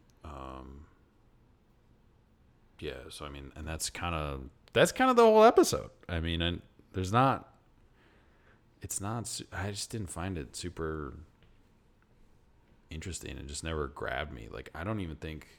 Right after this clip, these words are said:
I, I don't really have a rewatchable scene. The food, you know, the food thing would be the fish.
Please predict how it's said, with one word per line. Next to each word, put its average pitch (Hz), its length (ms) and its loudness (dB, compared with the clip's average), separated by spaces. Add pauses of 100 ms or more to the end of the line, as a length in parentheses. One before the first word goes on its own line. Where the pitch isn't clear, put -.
(300)
I, 78 300 -8 (640)
I 80 60 -10
don't 82 160 -8
really 82 200 -6
have 78 240 -4
a 80 40 -6
rewatchable 73 720 -6
scene. 90 580 -6 (1000)
The - 60 -14
food, 92 420 -6
you 87 140 -12
know, 76 80 -10
the 73 80 -14
food 80 220 -10
thing 80 140 -8
would 76 100 -10
be 76 80 -6
the 67 100 -8
fish. - 580 -8